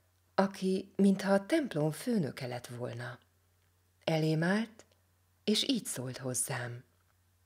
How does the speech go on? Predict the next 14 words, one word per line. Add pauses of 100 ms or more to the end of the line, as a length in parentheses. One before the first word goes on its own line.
(1500)
Valamikor
ennek
a
templomnak
a
papja
voltál,
majd
pedig
jobb
állapotba
születtél
bele,
mert